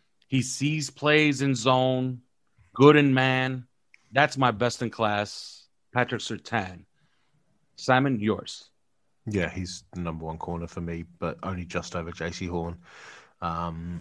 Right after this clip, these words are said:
Speaker 2: I think Horn is a really, really good player, ultra physical, he's long, he's athletic. Um, what I love about Surtain is patience. He's got so much patience, uh, and it's a real rarity.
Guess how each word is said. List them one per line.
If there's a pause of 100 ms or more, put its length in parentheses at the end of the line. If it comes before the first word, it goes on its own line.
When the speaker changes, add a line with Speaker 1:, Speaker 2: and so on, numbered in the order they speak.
(120)
Speaker 2:
I
think
Horn
is
a
really,
really
good
player,
ultra
physical,
he's
long,
he's
athletic. (1200)
Um,
what
I
love
about
Surtain
is
patience.
He's
got
so
much
patience,
uh,
and
it's
a
real
rarity.